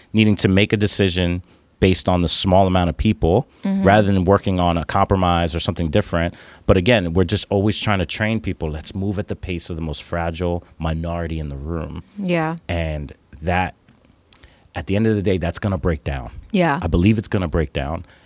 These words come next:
Speaker 1: And as leaders, you can't do that all the time.
Speaker 2: Spoiler alert, a lot of the non-dairy options that establishments use are terrible for you.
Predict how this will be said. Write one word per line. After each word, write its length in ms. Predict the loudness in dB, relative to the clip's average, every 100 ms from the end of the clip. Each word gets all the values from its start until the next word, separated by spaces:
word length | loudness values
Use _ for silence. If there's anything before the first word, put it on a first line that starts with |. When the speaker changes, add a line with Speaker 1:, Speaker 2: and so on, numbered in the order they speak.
| _ -4
Speaker 1:
And 420 | -2 -2 -4 -8 -8
as 240 | -6 -4 2
leaders, 600 | 4 6 4 0 -2 -8
you 440 | -16 -14 -8 -6
can't 340 | -4 -2 -2 0
do 160 | 0
that 160 | 0 -2
all 100 | -4
the 80 | -8
time. 300 | -10 -12 -14 -18 -16 -4
Speaker 2:
Spoiler 580 | 0 4 6 6 4 4
alert, 440 | 2 0 0 -2 0
a 80 |
lot 260 | 2 4 4
of 120 | 2
the 80 | 0
non-dairy 680 | 2 2 2 0 2 2 4
options 640 | 2 2 0 0 0 -2
that 320 | 2 4 2 0
establishments 880 | 0 2 2 4 2 2 0 0 0
use 380 | 2 4 4 2
are 140 | 0
terrible 640 | 0 -2 0 0 0 -2
for 240 | -2 -4 -2
you. 340 | -2 -2 -4